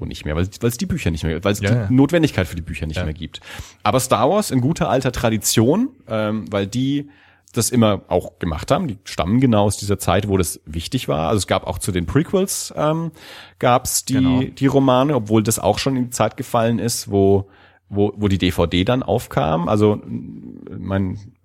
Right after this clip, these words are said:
Speaker 1: Ph-, Phantom Menace ist, äh, neunundneunzig
Speaker 2: Neunundneunzig,
Speaker 1: rausgekommen,
Speaker 2: ja.
Speaker 1: genauso wie die Matrix. Und die Matrix war der erste Film, wo sich die D V D häufiger verkauft hat als die Videokassette.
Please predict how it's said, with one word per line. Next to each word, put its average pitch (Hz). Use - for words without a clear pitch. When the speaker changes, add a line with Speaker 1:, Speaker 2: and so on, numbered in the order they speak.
Speaker 1:
Ph-, -
Phantom 104
Menace 107
ist, -
äh, 101
neunundneunzig 92
Speaker 2:
Neunundneunzig, 101
Speaker 1:
rausgekommen, 98
Speaker 2:
ja. 82
Speaker 1:
genauso 104
wie 101
die 95
Matrix. 92
Und 110
die 107
Matrix 98
war 104
der 101
erste 104
Film, 135
wo 113
sich -
die 107
D 107
V 101
D 98
häufiger 110
verkauft -
hat 104
als 92
die 87
Videokassette. 139